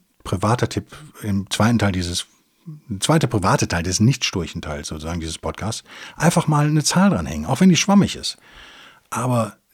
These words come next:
das hilft echt, Sachen klarer zu sehen. Für mich ist das Risiko, Corona zu bekommen, nicht ris-, nicht, nicht richtig hoch, aber höher, äh, laut meinem Wissensstand jetzt, als Nebenwirkung zu bekommen.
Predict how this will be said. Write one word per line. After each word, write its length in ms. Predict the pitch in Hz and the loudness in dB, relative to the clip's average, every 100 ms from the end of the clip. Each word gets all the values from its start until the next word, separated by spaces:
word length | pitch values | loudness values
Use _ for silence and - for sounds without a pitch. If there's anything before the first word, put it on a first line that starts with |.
| _ | _
das 160 | 131 120 | 0 4
hilft 240 | 196 185 | 2 2
echt, 220 | - 160 | 0 0
Sachen 220 | - 127 151 | 0 0 0
klarer 340 | 127 123 92 | 0 -2 -2
zu 140 | - | -6
sehen. 260 | 82 73 80 _ _ - - _ _ | -12 -12 -16 _ _ -20 -20 _ _
Für 180 | - 156 | 2 6
mich 240 | 208 208 | 6 6
ist 160 | 143 123 | 0 0
das 160 | - | 0
Risiko, 720 | 135 185 156 - 131 123 - - | 0 0 0 0 0 0 -2 -8
Corona 380 | - 120 131 | -6 -2 0
zu 140 | 110 95 | -2 -4
bekommen, 380 | 92 147 127 117 | -2 2 6 6
nicht 300 | 165 - 135 | 6 2 2
ris-, 300 | 151 - 143 | 2 2 2
nicht, 240 | 151 - | 0 2
nicht 240 | 160 - | 0 2
richtig 340 | 156 - 131 - | 0 0 -6 -2
hoch, 400 | 143 139 143 - _ _ _ _ _ _ _ _ _ _ _ - | -2 -2 -8 -14 _ _ _ _ _ _ _ _ _ _ _ -8
aber 540 | 90 92 117 170 202 - - | -6 -4 -2 -4 -4 -6 2
höher, 500 | 196 127 95 190 - _ _ _ _ _ _ _ _ _ _ - | 6 6 4 0 -2 _ _ _ _ _ _ _ _ _ _ -14
äh, 80 | 151 - | -14 -12
laut 400 | 156 135 147 190 | -8 0 4 6
meinem 200 | 190 196 | 8 8
Wissensstand 480 | 156 165 - 127 104 | 6 4 2 2 2
jetzt, 420 | 95 170 - - _ _ _ _ _ _ _ - | 4 2 2 -6 _ _ _ _ _ _ _ -4
als 280 | 117 123 131 | -4 -4 -6
Nebenwirkung 680 | 135 131 156 117 87 90 | -4 4 6 6 4 -4
zu 140 | 82 - | -8 -10
bekommen. 300 | - - | -16 -20